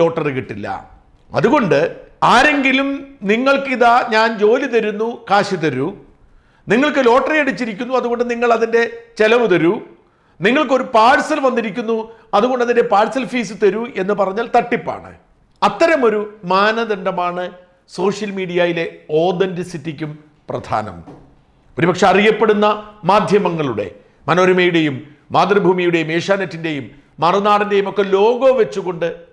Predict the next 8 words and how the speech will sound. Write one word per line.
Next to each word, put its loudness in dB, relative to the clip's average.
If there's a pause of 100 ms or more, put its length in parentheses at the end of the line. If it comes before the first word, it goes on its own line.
(180)
വ്യാജൻ 0 (100)
വരാം. -14 (600)
അതുകൊണ്ട് 0 (120)
സോഷ്യൽ 0
മീഡിയയിൽ -2
നിങ്ങളൊരു -2 (180)
കാര്യം 0 (160)
കണ്ടാൽ -2